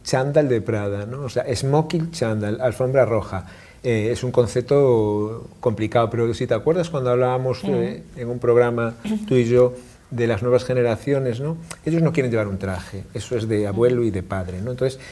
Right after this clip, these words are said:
Speaker 1: este tipo de cosas que es, bueno, al final, fíjate que la parte de arriba y la de abajo es el mismo material, es como un traje, pero es otra historia, ¿no? Y es una apuesta distinta que yo creo que,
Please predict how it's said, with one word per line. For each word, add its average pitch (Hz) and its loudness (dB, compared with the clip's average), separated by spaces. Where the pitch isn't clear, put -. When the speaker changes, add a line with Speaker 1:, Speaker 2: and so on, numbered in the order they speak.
Speaker 1:
este 131 0
tipo 131 2
de 127 6
cosas 123 0
que 113 -2
es, - -8
bueno, 135 -4
al 85 -6
final, 110 -2
fíjate 113 -4
que 117 2
la 113 2
parte 110 0
de 117 2
arriba 113 2
y 113 2
la 113 2
de 113 4
abajo 120 4
es 120 0
el 107 -4
mismo 107 -4
material, 104 0
es 101 -4
como 110 -4
un 101 -4
traje, 110 -2
pero 127 0
es 117 -4
otra 101 -4
historia, 98 -8
¿no? 123 -8
Y 131 0
es 123 -2
una 135 2
apuesta 127 2
distinta 139 -2
que 123 -6
yo 120 -2
creo 131 -4
que, 101 -2